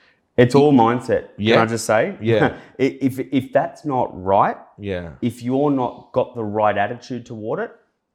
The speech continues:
Speaker 1: none of the other stuff's gonna work.
Speaker 2: Yeah. One of the things I've learned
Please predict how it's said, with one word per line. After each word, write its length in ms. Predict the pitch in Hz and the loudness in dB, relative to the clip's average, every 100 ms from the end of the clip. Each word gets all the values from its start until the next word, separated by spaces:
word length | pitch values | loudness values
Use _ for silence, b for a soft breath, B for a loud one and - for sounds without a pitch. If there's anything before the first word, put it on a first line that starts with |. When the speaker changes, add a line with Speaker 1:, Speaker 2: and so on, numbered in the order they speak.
| 104 | -8
Speaker 1:
none 220 | 104 95 | -6 -6
of 60 | |
the 80 | 92 | -6
other 180 | 87 87 | -6 -8
stuff's 260 | - 92 - | -10 -12 -10
gonna 180 | 85 | -14
work. 260 | 85 87 87 | -12 -10 -8
Speaker 2:
Yeah. 340 | 98 92 87 76 - b - | -4 -4 -4 -8 -16 b -10
One 240 | 151 185 | -4 -4
of 100 | 214 | -4
the 60 | 175 | -10
things 420 | - 143 127 117 b b - | -10 -10 -10 -12 b b 0
I've 200 | 120 110 | 0 0
learned 640 | 120 127 120 107 98 95 | -6 -4 -6 -8 -12 -20